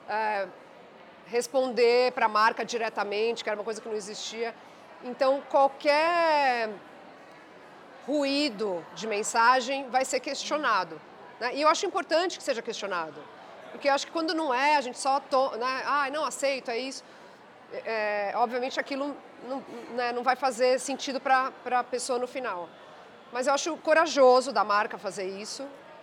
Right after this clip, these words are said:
e, e eu acho que as marcas que não fizerem,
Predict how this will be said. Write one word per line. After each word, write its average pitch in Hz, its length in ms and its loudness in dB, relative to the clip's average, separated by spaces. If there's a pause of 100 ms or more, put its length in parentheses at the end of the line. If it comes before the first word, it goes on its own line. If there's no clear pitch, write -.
(100)
e, 233 480 -8
e 233 40 -6
eu 262 120 4
acho 277 240 4
que 320 100 -2
as 285 100 -2
marcas 277 320 -4
que 302 120 -6
não 277 240 2
fizerem, 226 760 2